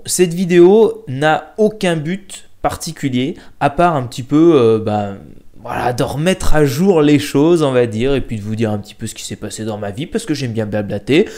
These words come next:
et parce que j'aime bien raconter ma life, et que, apparemment, certains d'entre vous aiment bien m'écouter aussi, donc pourquoi est-ce que je me priverais ? Non, sérieusement, j'espère que vous passez des très bonnes vacances. Moi, là, je suis en vacances pendant trois semaines, je sais pas trop ce que je vais foutre, mais en tout cas,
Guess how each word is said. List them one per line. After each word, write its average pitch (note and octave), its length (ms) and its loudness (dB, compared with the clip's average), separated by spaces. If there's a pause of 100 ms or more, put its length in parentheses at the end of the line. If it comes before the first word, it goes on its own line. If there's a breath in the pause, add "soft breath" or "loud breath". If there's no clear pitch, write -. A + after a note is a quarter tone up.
(140)
et D#3 100 2
parce D#3+ 220 -2
que D#3+ 120 0
j'aime C3 180 -2
bien A#2+ 160 -2
raconter A2 420 -4
ma G#2 200 -4
life, C3 340 -2
et A#2 80 -2
que, B2 240 0 (220 loud breath)
apparemment, B2+ 500 2
certains D3 300 -4
d'entre B2+ 280 -2
vous F3 220 2
aiment C#3+ 140 0
bien C3+ 140 2
m'écouter B2 440 -4
aussi, G3+ 340 -2 (220 loud breath)
donc F3+ 240 2
pourquoi A#3 300 0
est-ce - 120 -2
que G#3+ 80 -2
je F#3 100 -2
me F3+ 100 -2
priverais ? G#2 500 -4 (160)
Non, A#2 220 2
sérieusement, A#2+ 680 0
j'espère E3+ 300 0
que D3+ 60 0
vous D3+ 100 0
passez C#3+ 280 2
des G#2+ 380 -2
très - 160 -4
bonnes C3+ 240 -2
vacances. A2+ 560 -4 (380 loud breath)
Moi, D3 420 4
là, C3 380 4
je B2+ 100 -4
suis C3+ 160 -6
en C3 60 -2
vacances B2 300 -4
pendant A2 220 -6
trois G#2+ 240 -4
semaines, B2+ 300 -4
je A#2+ 60 -6
sais A2+ 100 -8
pas A#2 140 -6
trop C3+ 160 -8
ce - 80 -12
que A2+ 100 -6
je G2 80 -10
vais G2+ 140 -6
foutre, C#3 560 -8
mais G#2+ 100 -6
en G#2 100 -4
tout A2+ 140 -14
cas, B2 240 0